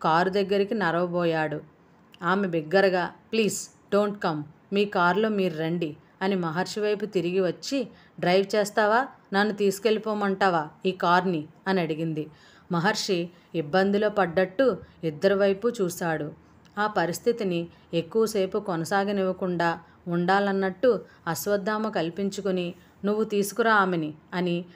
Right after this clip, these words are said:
రవితేజ వైపు తిరిగి, "రా రవితేజ, మనం ఈ కారులో వెళ్దాం. అక్కడికెళ్ళి విపులంగా మాట్లాడుకోవచ్చులే," అన్నాడు. అది జరిగింది. రవితేజ అవమానంతో కారులో ప్రయాణిస్తున్నంతసేపు ఏమీ మాట్లాడకుండా కూర్చున్నాడు.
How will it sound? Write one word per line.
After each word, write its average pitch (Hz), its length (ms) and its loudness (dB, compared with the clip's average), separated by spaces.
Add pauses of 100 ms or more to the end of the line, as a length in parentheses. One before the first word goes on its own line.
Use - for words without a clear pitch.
(160)
రవితేజ 185 440 0
వైపు 214 260 -2
తిరిగి, 190 460 -4 (200)
"రా 196 200 6
రవితేజ, 202 480 2 (400)
మనం 196 240 0
ఈ 196 100 2
కారులో 185 440 4
వెళ్దాం. 208 420 2 (320)
అక్కడికెళ్ళి 196 800 2 (220)
విపులంగా 220 480 0
మాట్లాడుకోవచ్చులే," 196 1120 2 (240)
అన్నాడు. 160 500 -2 (360)
అది 175 260 0
జరిగింది. 175 640 0 (380)
రవితేజ 196 500 4 (400)
అవమానంతో 196 920 0 (300)
కారులో 175 400 4
ప్రయాణిస్తున్నంతసేపు 190 1500 0 (240)
ఏమీ 185 300 2
మాట్లాడకుండా 202 840 0
కూర్చున్నాడు. 175 800 -4